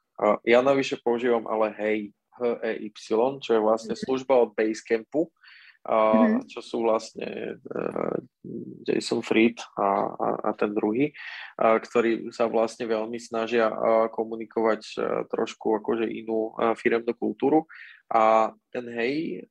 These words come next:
Speaker 1: vlastne je úplne super v tom, že bez ohľadu na to, koľko ti chodí newsletterov a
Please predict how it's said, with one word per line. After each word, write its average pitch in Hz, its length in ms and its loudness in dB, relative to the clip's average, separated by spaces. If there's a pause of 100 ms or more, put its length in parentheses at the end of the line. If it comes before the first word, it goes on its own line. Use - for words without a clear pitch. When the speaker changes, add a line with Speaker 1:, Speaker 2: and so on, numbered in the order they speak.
Speaker 1:
vlastne 117 540 -2
je 113 260 0
úplne 135 480 -2
super 123 320 0
v 120 140 -4
tom, 110 180 2 (240)
že 117 400 0
bez 123 160 2
ohľadu 135 240 4
na 117 160 0
to, - 80 0
koľko 113 320 -2
ti - 80 -14
chodí 113 320 -4
newsletterov 110 960 2
a 107 120 -4